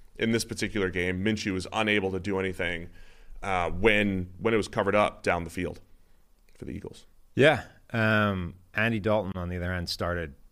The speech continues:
Speaker 2: on fire. I think started thirteen to thirteen. Uh, and then, and then it was like he started so well that he kinda forgot he was Andy Dalton, you know, and threw an interception that was, it was the kind of throw Andy Dalton can't make,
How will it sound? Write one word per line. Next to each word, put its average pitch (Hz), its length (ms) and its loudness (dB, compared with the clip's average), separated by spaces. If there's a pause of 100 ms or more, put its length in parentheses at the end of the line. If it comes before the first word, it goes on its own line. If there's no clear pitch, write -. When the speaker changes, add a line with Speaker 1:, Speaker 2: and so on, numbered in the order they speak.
(160)
Speaker 2:
on 92 200 -4
fire. 90 500 -2
I - 20 -6
think 90 200 -6
started 95 320 -4
thirteen 98 400 -4
to 90 40 -4
thirteen. 98 640 -4 (680)
Uh, 85 360 -2 (140)
and 110 160 -2
then, 120 440 2 (880)
and - 80 -12
then 117 140 -10
it 127 40 -6
was 113 120 -6
like 117 240 -6 (500)
he 113 160 -4
started 135 400 4
so 139 240 4
well 107 440 2
that 98 100 -10
he 95 60 -6
kinda 95 200 -8
forgot 101 320 -4
he 104 60 0
was 92 120 -4
Andy 95 200 -4
Dalton, 117 380 -2 (720)
you - 80 6
know, 113 300 6
and 95 100 -2
threw 110 180 -2
an 101 60 2
interception 101 760 0
that 95 140 -4
was, 85 420 -6 (880)
it 143 60 2
was 143 100 8
the - 80 -4
kind 165 220 4
of - 40 4
throw 135 280 6
Andy 113 180 4
Dalton 95 300 0
can't 85 260 -8
make, 67 260 -12